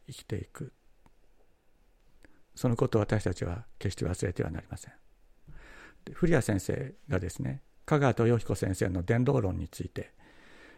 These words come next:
えー、紹介しているところがあるんですが、その最初のところ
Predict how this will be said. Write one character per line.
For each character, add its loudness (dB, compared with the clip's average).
え -4
ー、 -14
紹 2
介 6
し -16
て 2
い 2
る -2
と -4
こ 0
ろ 0
が -4
あ -2
る 2
ん 0
で -4
す -4
が、 0
そ 2
の 2
最 6
初 2
の 8
と 4
こ 6
ろ 6